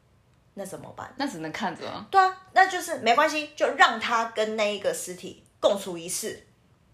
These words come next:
Speaker 2: 就让他一个房间，但关在那边。
Speaker 1: 对，就你就，你就在里面。
Speaker 2: 哇。
Speaker 1: 对不对？你可以一直躲在角落啊。可是问题是你躲在角落一整天，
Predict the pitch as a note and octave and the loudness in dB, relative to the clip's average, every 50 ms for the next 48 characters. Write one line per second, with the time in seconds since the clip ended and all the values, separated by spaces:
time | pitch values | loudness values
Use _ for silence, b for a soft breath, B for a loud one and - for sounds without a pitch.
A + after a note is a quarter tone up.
0 | _ _ _ - G#3+ G#3+ G#3+ G#3+ G#3 G#3+ G#3 F3+ F3+ - E3+ E3+ E3 F3 F3 F3+ | _ _ _ -4 -2 4 4 6 6 6 4 4 2 0 -2 -2 -2 -6 -4 -4
1 | F3+ F3 F3 F3+ F3+ A#3 A3+ A3 C4+ C4 B3 A3 A3+ B3 B3 A#3 A3+ A#3+ A#3+ C4 | -4 -2 0 2 4 4 4 6 4 4 4 8 8 8 8 8 6 4 8 8
2 | B3 A3+ F#3+ F3+ F#3 F#3 F#3 - - _ _ _ _ _ _ _ _ _ _ _ | 6 6 6 0 -6 -8 -8 -10 -14 _ _ _ _ _ _ _ _ _ _ _
3 | _ _ _ _ _ _ _ _ _ _ _ _ _ _ _ _ _ _ _ _ | _ _ _ _ _ _ _ _ _ _ _ _ _ _ _ _ _ _ _ _
4 | _ _ _ _ _ _ - - _ _ G3 E3 D3+ - - _ _ _ _ _ | _ _ _ _ _ _ -20 -20 _ _ -20 -20 -20 -20 -20 _ _ _ _ _
5 | _ _ _ _ _ _ _ _ - A#3 A3 G#3+ A#3+ A#3 A#3 A#3 A#3 - _ _ | _ _ _ _ _ _ _ _ -6 -6 -4 0 2 2 2 2 0 -8 _ _
6 | _ B B B B B A3 G#3+ G#3+ D#4 F4 - - E4 C4+ A3 G3 F#3 F3 E3 | _ B B B B B -2 0 2 2 2 2 0 -2 -4 -6 -6 -4 -2 -2
7 | G3 G#3 G3 E3+ D3 D#3 D#3+ E3 D#3 C#3 - - - - _ _ _ _ _ _ | -2 -2 -2 -4 -6 -6 -4 -4 -4 -4 -6 -10 -14 -20 _ _ _ _ _ _
8 | _ _ _ _ B B B B B - C4 B3 C4 F4 F4 D#4+ C#4+ B3+ A#3+ A3 | _ _ _ _ B B B B B -4 -4 -2 -2 2 4 4 4 2 -2 -6
9 | - C#4 A#3+ - - E3 E3 G#3 G#3 - E3 - - E3 - - - _ - B3+ | -6 -6 -6 -6 -4 -4 -2 -2 -2 -4 -6 -6 -6 -8 -10 -12 -14 _ -12 -8
10 | - F3+ C#3+ - - - D#3+ D3 | -8 -6 -8 -8 -10 -12 -12 -12